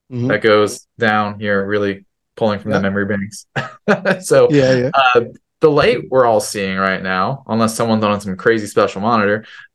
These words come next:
Speaker 2: uh, it's actually flickering, right?
Speaker 1: Mm-hmm.
Speaker 2: So
Speaker 1: High speed.
Speaker 2: that has, yeah, it, it's just flick-, you can't perceive it unless you go around taking pictures of stuff with an iPhone three, then, you know, that's,
Speaker 1: You'll see
Speaker 2: that's,
Speaker 1: it. <laughs>
Speaker 2: that, that's interesting. But otherwise,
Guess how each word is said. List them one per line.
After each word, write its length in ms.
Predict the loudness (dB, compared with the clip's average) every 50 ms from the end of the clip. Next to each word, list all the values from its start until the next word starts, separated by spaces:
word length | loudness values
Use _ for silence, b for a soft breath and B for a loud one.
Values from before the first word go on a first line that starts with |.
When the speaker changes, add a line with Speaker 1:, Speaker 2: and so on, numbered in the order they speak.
| _ 0
Speaker 2:
uh, 380 | 2 2 2 2 2 0 -2 -6 _ _ -6
it's 140 | -6 -4 -2
actually 280 | -4 -4 -4 -6 -8 -2
flickering, 440 | 0 0 0 0 -2 -6 -8 -10 _ _ _ _ _ _ _ _ _ _ _ _ _ _ _ _ _ _ _
right? 340 | -2 -2 0 -2 -2 -6 _
Speaker 1:
Mm-hmm. 280 | -18 -18 -18 -18 -8 0
Speaker 2:
So 60 | 2 2
Speaker 1:
High 60 | 2
speed. 220 | 2 0 -4 -4
Speaker 2:
that 140 | -2 -2 -2 0 0
has, 180 | 0 0 -2 -4 -8 _ _ _ _ _ -2
yeah, 180 | 0 0 0 0
it, 280 | -2 -4 -4 -6 -4 -4
it's 140 | -4 -2 -2
just 160 | -4 -2 0
flick-, 220 | 0 0 2 0
you 100 | -2 -4
can't 300 | -2 -2 -2 -2 -2 -2 -2
perceive 480 | -2 -2 -2 -4 -4 -2 -2 0 0
it 260 | -2 -2 -2 -6 -10 _ _ _ _ _ _ _ _ -6
unless 280 | -4 -4 -4 -4 -4
you 120 | -6 -6 0
go 160 | 2 4 4
around 280 | 6 4 4 2 0 0
taking 220 | -4 -6 -6 -6
pictures 300 | -4 -4 -4 -4 -6 -6
of 80 | -6 -2
stuff 200 | 0 0 0 -2
with 120 | -4 -6
an 60 | -4 -2
iPhone 380 | -2 -2 -4 -6 -6 -8 -6
three, 260 | -4 -4 -2 -2 -2
then, 260 | -4 -4 -6 -8 -10 -14 _ _ _ _ _ _ _ _
you 80 | -10 -6
know, 200 | -6 -6 -6 -6
that's, 200 | -6 -4 0 2
Speaker 1:
You'll 160 | 2 2 2 2
see 160 | 0 -2 -2
Speaker 2:
that's, 180 | -2 -4 -8
Speaker 1:
it. 60 | -12 -14 _
<laughs> 160 | -12 -10 -6
Speaker 2:
that, 180 | -6 -6 -4 -2
that's 340 | -2 -4 -4 -6 -10 -12
interesting. 520 | -12 -12 -8 -8 -8 -6 -6 -6 -6 -6 B B B B B B _
But 260 | 0 0 0 -2 -8 _ _ 0
otherwise, 680 | 2 4 4 4 4 2 2 2 0 0 -2 -6 -14